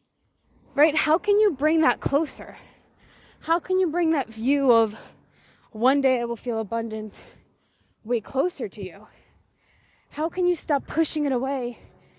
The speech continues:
I'm pushing it away by saying one day, way far in the future, it's gonna feel good. I've watched people repeat the same cycles with money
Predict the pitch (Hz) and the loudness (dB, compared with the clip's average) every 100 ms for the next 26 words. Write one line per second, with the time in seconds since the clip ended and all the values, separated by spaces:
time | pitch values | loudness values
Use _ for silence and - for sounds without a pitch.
0 | _ _ - 247 226 330 - 302 277 233 | _ _ -8 -8 -4 -4 -2 -2 0 2
1 | 277 285 220 - 247 233 214 247 285 226 | 2 2 0 0 -2 -4 -4 -2 -2 2
2 | 247 202 180 - - - - - - _ | 2 2 -2 -8 -12 -18 -20 -20 -20 _
3 | 208 277 294 285 277 269 254 - 277 262 | -2 0 0 0 2 0 -4 -4 -4 -4
4 | 220 220 220 - - _ _ _ - _ | -4 -4 -6 -16 -20 _ _ _ -20 _
5 | - 226 - 269 254 - 240 220 262 208 | -6 -4 -2 0 0 2 0 2 0 0
6 | - - - - - - - - _ - | -4 -20 -20 -20 -20 -20 -20 -20 _ -2
7 | 285 302 285 311 269 277 277 294 294 - | 2 0 0 -2 0 0 0 -2 -4 -4
8 | 277 254 294 302 302 247 240 233 220 196 | -4 -4 -2 -2 -2 -4 -6 -6 -6 -8
9 | 180 | -14